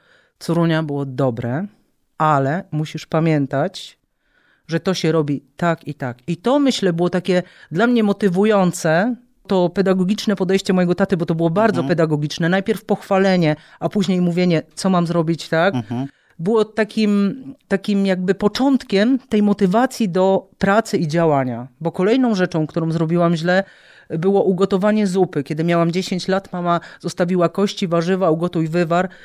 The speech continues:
Speaker 1: Ja mówię: "Na kościach?" Ale zobaczyłam kawałek słoniny w lodówce i też to wrzuciłam. Mój tato
Speaker 2: Mhm.
Speaker 1: też uratował tą sytuację, ostudził tą zupę, zebrał ten już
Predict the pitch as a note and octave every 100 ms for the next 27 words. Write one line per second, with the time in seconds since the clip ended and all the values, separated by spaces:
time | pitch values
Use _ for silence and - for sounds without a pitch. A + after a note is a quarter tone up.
0 | - - F3+ F#3 F#3 F3+ F3+ G3+ A#3 A#3
1 | - D4 D#4 - _ _ _ - - A#3
2 | A3 G3+ F#3+ G3+ F#3+ F#3 F#3 F#3 F#3 -
3 | F#3 F#3+ F3+ D#3 D#3+ F3 D#3+ C#3+ C3+ C#3+
4 | - A#2 A2+ A#2 - A2 A2 - _ _
5 | _ G3 G#3+ A3 G#3 C#3 A3+ G#3 F#3+ G3+
6 | G3 F#3 F#3 F3+ F#3 F#3 E3 C#3+ - D3
7 | E3 _ _ - A3+ - C#4+ C4 C4 A#3
8 | G3+ F3+ D#3 D3 C3+ D3+ - C3+ D3 G#3
9 | C4+ G3+ D#3+ C#3+ D3 C#3 C#3+ C#3 - -